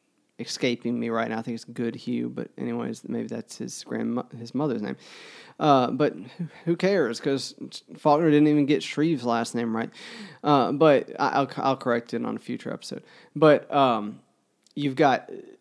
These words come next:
Quentin's father has, has told so much of this story to Quentin,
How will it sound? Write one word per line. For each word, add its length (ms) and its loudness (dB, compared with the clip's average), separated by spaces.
Quentin's 440 4
father 440 4
has, 240 -6
has 340 -4
told 480 0
so 300 0
much 320 2
of 140 -4
this 160 -2
story 640 -2
to 220 0
Quentin, 720 -2